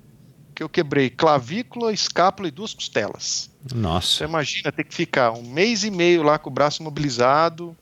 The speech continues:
Speaker 1: eu quebrei a claví-, eu não tive rompimento de ligamento, né? Mas eu tive, na faltando um centímetro da ponta da clavícula. E ela não colou.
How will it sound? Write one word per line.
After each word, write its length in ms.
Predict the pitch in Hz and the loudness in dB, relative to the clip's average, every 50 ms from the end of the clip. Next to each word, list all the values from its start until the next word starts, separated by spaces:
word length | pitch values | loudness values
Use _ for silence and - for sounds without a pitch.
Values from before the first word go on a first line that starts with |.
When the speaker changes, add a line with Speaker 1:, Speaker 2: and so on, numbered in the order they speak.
| _ _ - - - - - _ _ - | _ _ -20 -20 -20 -20 -20 _ _ -12
Speaker 1:
eu 300 | 123 135 139 135 131 120 - | -10 -8 -8 -8 -10 -10 -2
quebrei 340 | - 170 147 131 147 165 170 | 0 0 0 4 4 4 4
a 60 | 156 | 4
claví-, 280 | - - 147 135 147 175 | 4 2 0 0 0 -6
eu 80 | 180 | -12
não 100 | 202 208 | -12 -12
tive 360 | 180 - 220 202 180 202 180 160 | -10 -10 -8 -6 -4 -4 -4 -4
rompimento 600 | 117 147 160 - 175 160 165 165 160 - 165 156 | -4 -6 -6 -4 -2 -2 0 -2 -2 -4 -8 -8
de 160 | 139 143 151 | -8 -6 -4
ligamento, 640 | 147 156 147 175 175 170 151 135 120 107 - - | 0 2 4 4 4 4 2 0 0 -2 -4 -8
né? 120 | 101 104 104 | -12 -10 -8
Mas 240 | 107 117 120 113 117 | -6 -6 -6 -6 -6
eu 100 | 135 131 | -8 -8
tive, 460 | - - 175 165 175 165 131 113 110 104 104 - 104 110 | -6 -6 -6 -4 -4 -4 -4 -4 -6 -10 -14 -14 -8 -4
na 100 | 113 110 | -4 -2
faltando 300 | - 143 139 - 170 190 | 0 0 0 0 0 0
um 40 | 208 | 0
centímetro 480 | - - 208 170 - - 185 165 165 | 2 2 2 2 2 0 2 2 2
da 20 | 151 | 2
ponta 240 | - 170 160 180 165 | 2 0 0 2 2
da 80 | 170 | 2
clavícula. 520 | - - 196 190 143 139 135 - - 113 - - - - - - - - | 4 4 4 2 2 0 -4 -8 -10 -14 -14 -16 -18 -16 -16 -10 -4 0
E 60 | 151 | 2
ela 160 | 156 151 151 | 4 4 4
não 140 | 143 143 147 | 2 0 -6
colou. 340 | - - 202 214 185 156 | -8 -8 -8 -8 -8 -10